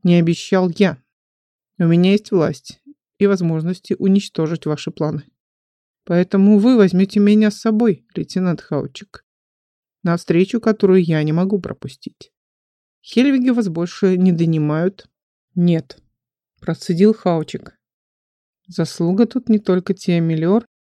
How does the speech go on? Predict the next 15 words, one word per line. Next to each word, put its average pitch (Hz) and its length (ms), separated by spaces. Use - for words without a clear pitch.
ее 190 240
таланта 180 540
и 208 40
привлекательности», 190 1120
намекнул 165 480
капитан 175 500
Кандар. 165 600
«Я 170 180
вас 165 300
вербую, 180 520
зато 294 640
все - 260
останутся 196 680
целы. 156 520
Договорились?» 165 840